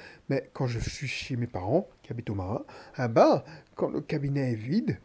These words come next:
bah, pourquoi pas ? Il y a la clim, il y a tout ce qu'il faut, il y a Internet. C'est cool. Bref, abonne-toi, télécharge un de mes cursus.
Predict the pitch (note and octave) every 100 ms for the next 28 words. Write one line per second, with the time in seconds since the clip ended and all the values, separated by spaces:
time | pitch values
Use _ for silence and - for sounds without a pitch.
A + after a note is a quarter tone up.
0 | - _ - - - A3+ A3+ B3+ D4 D#4
1 | - - B2 A2 C3+ D3+ C#4 F#4+ - -
2 | - C3+ B2+ - D#3 - C3 - D3 A#3+
3 | C3 - A#2 A2+ C3 F#3 - - - -
4 | - - D#3+ - G4 - - _ - -
5 | A3 F3 - - _ _ - _ - -
6 | _ - B3+ B3+ G#3 G3+ F#3 F3+ F3 -
7 | - G3 F3+ F#3+ E3 D#3+ D3+ D#3 C#3 -
8 | F3 -